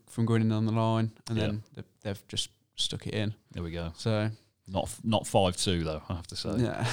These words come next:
Speaker 2: Not like the Albion.
Speaker 1: <laughs>
Speaker 2: Um, I think we're all, we're all with the Foxes here, or we, we want the Foxes to win. I wanna see Leicester win this, Tom.
Speaker 1: Uh, yeah,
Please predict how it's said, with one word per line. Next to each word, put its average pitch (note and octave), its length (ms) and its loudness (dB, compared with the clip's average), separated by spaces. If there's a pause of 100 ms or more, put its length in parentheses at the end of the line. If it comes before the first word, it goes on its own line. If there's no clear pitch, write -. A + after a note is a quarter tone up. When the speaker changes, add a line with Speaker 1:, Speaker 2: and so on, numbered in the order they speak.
(460)
Speaker 2:
Not G3 160 10
like F#3+ 100 10
the - 60 4
Albion. E3+ 420 4
Speaker 1:
<laughs> A3+ 320 6
Speaker 2:
Um, G2+ 300 8 (180)
I G#2+ 80 0
think F3+ 240 8
we're C3+ 220 10
all, A#2+ 600 8
we're C#3 180 6
all E3+ 100 12
with E3 160 10
the D#3 60 4
Foxes - 440 6
here, F#2+ 340 4
or F#2+ 80 0
we, G#2+ 140 6
we A#2 160 6
want B2+ 240 10
the A#2+ 80 4
Foxes - 420 0
to F#2+ 120 -2
win. D#2+ 280 -4
I G#2 100 4
wanna A2 220 6
see G2 120 0
Leicester F#2 300 0
win F2 180 0
this, F2 180 -4
Tom. G2 240 0 (440)
Speaker 1:
Uh, D3+ 280 6 (220)
yeah, E3+ 340 4